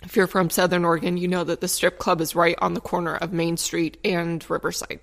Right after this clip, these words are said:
So it's very, very, um, populated <laughs> location. And, um, she, she called me and said, um, "I want to do this thing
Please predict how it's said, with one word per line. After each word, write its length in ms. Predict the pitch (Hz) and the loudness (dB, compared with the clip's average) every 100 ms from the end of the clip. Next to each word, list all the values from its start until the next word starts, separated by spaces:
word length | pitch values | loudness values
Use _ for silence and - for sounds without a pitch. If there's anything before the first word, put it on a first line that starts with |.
| - | -10
So 160 | - 107 | -8 -8
it's 160 | - | -4
very, 580 | - 175 170 160 165 - - | 2 4 4 0 -4 -8 -14
very, 500 | 214 180 180 170 160 - | -2 2 4 4 2 0
um, 340 | 175 170 175 | 0 0 -4
populated 800 | - 165 - 160 156 151 147 202 - 208 | 2 2 4 2 2 4 2 -2 -12 -4
<laughs> 140 | - | 0
location. 640 | - - - - - - - - - - - - - - - - | 2 0 0 -4 -6 -8 -10 -18 -16 -16 -16 -16 -18 -20 2 8
And, 280 | 226 208 - | 8 8 8
um, 400 | 208 196 190 175 | 8 8 6 2
she, 300 | 180 - 214 - - | 0 0 0 -4 -6
she 200 | - - | -2 0
called 280 | - 214 302 | 6 6 6
me 280 | 214 175 156 | 4 2 2
and 420 | 190 180 175 - - | 2 2 0 -4 -4
said, 500 | - 190 180 170 - | 2 4 6 4 2
um, 400 | 185 175 160 - - - - - - - - - - - - - | 2 2 0 -6 -16 -20 -20 -20 -20 -20 -20 -20 -18 -16 -6 4
"I 100 | 190 | 6
want 180 | 196 208 | 8 8
to 80 | 202 | 6
do 140 | 196 | 4
this 200 | 180 - | 2 0
thing 380 | 185 180 170 | 2 2 0